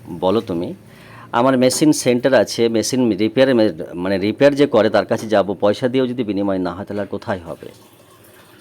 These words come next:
পয়সা তো জীবনের থেকেও দাম দেখছে আজকাল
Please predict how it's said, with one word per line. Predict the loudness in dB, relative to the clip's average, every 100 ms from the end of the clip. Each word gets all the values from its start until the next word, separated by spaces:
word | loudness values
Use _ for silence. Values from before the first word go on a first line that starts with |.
| _ -4
পয়সা | -4 -2 -4
তো | -4
জীবনের | -4 -2 -2
থেকেও | -4 -4
দাম | 0 0 0
দেখছে | -2 -6 -6 -8
আজকাল | -8 -8 -10